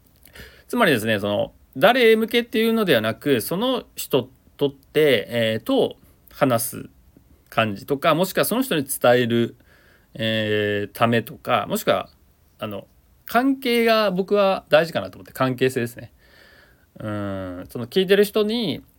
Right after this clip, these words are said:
なんか、えー、届けたいとか、あの、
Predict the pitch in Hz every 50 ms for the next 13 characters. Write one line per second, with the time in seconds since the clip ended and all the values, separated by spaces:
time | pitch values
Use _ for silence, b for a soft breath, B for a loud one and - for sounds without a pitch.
0 | _ - 127 120 120 117 - 101 95 95 - - 104 104 101 101 101 101 98 98
1 | 98 98 92 90 92 - - _ - - 135 117 127 - 113 - 110 98 90 -
2 | - - - B B B B B B _ - - 104 95 87 87 87 87 -